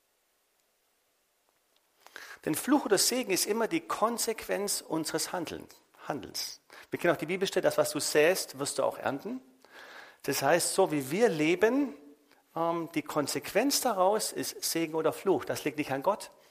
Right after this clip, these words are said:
sondern es liegt an uns, wie wir unser Leben leben. Und jetzt könnte man auch sagen, „Hey, hier steht zwar, ich komme in den Fluch, aber ist kein Problem.“ Jesus ist ja für den Fluch gestorben.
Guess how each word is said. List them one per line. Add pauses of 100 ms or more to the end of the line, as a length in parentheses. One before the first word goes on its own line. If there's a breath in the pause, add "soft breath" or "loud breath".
(460 soft breath)
sondern
es
liegt
an
uns, (500 soft breath)
wie
wir
unser
Leben (340 soft breath)
leben.
Und (420 soft breath)
jetzt
könnte
man
auch
sagen,
„Hey, (200 loud breath)
hier
steht
zwar,
ich
komme
in
den
Fluch,
aber
ist
kein
Problem.“ (600 loud breath)
Jesus
ist
ja
für
den
Fluch
gestorben.